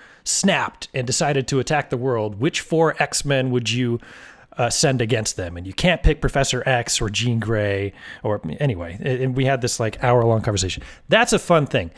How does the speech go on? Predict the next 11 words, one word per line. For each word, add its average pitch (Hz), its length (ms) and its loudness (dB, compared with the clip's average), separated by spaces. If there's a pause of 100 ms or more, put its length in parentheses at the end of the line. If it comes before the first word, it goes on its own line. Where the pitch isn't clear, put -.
(240)
and 131 140 0
that's - 360 0
what 139 160 2
I 123 100 4
expected. - 480 -4 (100)
What 131 140 0
I 127 80 0
didn't 180 320 0
expect - 480 -8 (540)
was 123 800 2 (540)
that 120 480 0